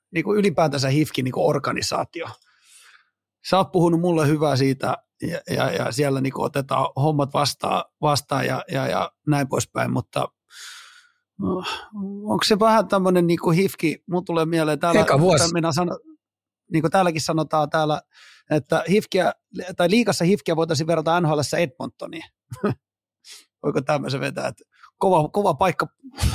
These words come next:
Speaker 1: painaa
Speaker 2: hyvä
Speaker 1: hommia?
Speaker 2: vertaus. Mulla,
Speaker 1: Niin.
Speaker 2: mulla, mä muistan hyvin sen, koska mä tulin Erkan ja Ramin jälkeen sinne. Mä muistan sen hyvin, että,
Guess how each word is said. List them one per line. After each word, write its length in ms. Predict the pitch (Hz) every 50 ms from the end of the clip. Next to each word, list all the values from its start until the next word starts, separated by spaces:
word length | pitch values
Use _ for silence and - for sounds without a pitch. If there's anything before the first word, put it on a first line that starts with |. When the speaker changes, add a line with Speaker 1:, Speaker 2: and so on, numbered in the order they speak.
| 269 226
Speaker 1:
painaa 240 | 233 247 - 131
Speaker 2:
hyvä 40 | 135 120
Speaker 1:
hommia? 280 | - 160 135 120 127 135
Speaker 2:
vertaus. 300 | 127 117 104 107 104 101 - - - - - - - - -
Mulla, 220 | 175 202 226 214 190
Speaker 1:
Niin. 120 | 165 139
Speaker 2:
mulla, 240 | 208 226 - - - _ _ _ _ _ _ _ _ _ _ _ _ - - _ _ _ _ _ _ _ -
mä 120 | 160 202 208
muistan 380 | 202 208 202 - - 180 147
hyvin 280 | 156 175 160 156 135 110
sen, 160 | 117 123 120
koska 240 | 135 139 - - 143
mä 100 | 139 139
tulin 260 | 135 165 156 151 160
Erkan 280 | 165 151 139 - 131 120
ja 100 | 117 117
Ramin 280 | 120 127 127 123 113
jälkeen 420 | 107 104 110 113 - - - - -
sinne. 300 | - 123 104 110 110 113 -
Mä 120 | 123 127 131
muistan 340 | 160 175 165 - - 143
sen 120 | 123 139 131
hyvin, 280 | 135 147 135 127 117
että, 200 | 113 110 - -